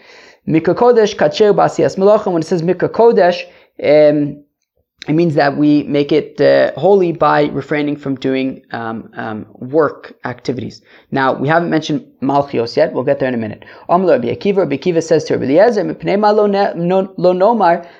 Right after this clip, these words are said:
Shabbos un Shvus, shebo, Pasach HaKosov Tchila."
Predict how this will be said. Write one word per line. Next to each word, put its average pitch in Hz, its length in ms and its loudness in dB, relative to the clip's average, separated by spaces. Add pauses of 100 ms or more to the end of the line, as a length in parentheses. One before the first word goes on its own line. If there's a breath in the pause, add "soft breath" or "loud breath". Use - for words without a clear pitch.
Shabbos 196 460 2
un 214 100 -2
Shvus, 151 500 -2 (260 soft breath)
shebo, 202 680 2 (180)
Pasach 165 300 2
HaKosov 196 440 -2
Tchila." 269 380 -2